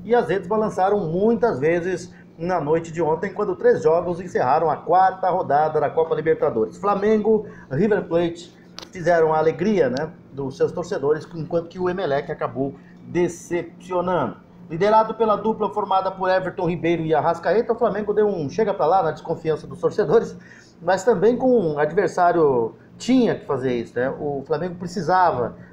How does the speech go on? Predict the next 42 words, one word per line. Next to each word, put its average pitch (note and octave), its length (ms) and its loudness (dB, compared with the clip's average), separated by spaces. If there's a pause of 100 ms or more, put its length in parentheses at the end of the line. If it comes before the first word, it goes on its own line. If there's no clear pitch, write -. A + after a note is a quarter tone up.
de C3+ 80 -12
uma D3+ 100 0
vitória C#3 320 -2
como C#3 200 -4
essa C#3+ 240 -2
diante D#3+ 280 -4
do D#3+ 240 -4
San D#3 180 -6
José. D3+ 480 -2 (140)
Poderia D#3 380 -2
ser, D3+ 300 -4
até C#3 200 -2
deu G#3+ 140 4
um A3 60 0
susto G#3+ 300 -6
no E3+ 80 -8
torcedor E3 480 0 (400)
quando D3+ 240 -2
houve D3+ 220 0
um C#3+ 60 -2
empate, D3+ 480 -2 (340)
é, C3+ 260 2
mas E3+ 840 0
precisava, F3+ 720 0
né, D#3 220 -4
dar D#3 240 2
essa D#3+ 260 -2
resposta D#3 500 -2
mesmo C#3 380 -2 (260)
ao C3+ 140 0
torcedor C#3 400 -4
do C#3 100 0
time C#3+ 220 -12
do, C#3 280 -6
do, C3 140 -6
do C#3 100 -6
Flamengo. A#3+ 500 -2 (100)
O, C#3+ 540 -10
o C#3 80 -12
frágil E3+ 400 0
San D3 160 -10
José, F3 420 -2